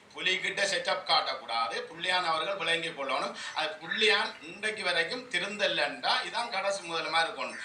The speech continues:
என்ன காரணம்னா, எங்களுக்கு இந்த படமோடி காட்டக்கூடாது. அப்ப இவர் வந்து கதைச்சு சமாளிக்கிற மாதிரி இருக்கிறத நாலு பேர் வந்து அவரை பிடிச்சி அடிச்சு,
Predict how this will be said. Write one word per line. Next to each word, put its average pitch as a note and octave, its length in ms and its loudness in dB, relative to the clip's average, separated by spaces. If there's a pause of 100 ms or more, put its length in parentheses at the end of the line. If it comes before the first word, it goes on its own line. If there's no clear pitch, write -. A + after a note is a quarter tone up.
(180)
என்ன A3 220 4
காரணம்னா, F#3+ 600 2
எங்களுக்கு G3+ 340 -6
இந்த G3 380 -4
படமோடி G3 400 0
காட்டக்கூடாது. D3+ 640 -2 (300)
அப்ப G3 200 2
இவர் A3 220 -2
வந்து A3+ 340 0
கதைச்சு G3 400 2
சமாளிக்கிற F#3+ 560 2
மாதிரி F3+ 460 0
இருக்கிறத F#3 640 0
நாலு G#3+ 340 2
பேர் G3 180 -2
வந்து E3+ 380 -4
அவரை E3 200 -4
பிடிச்சி - 340 -8
அடிச்சு, F#3 500 0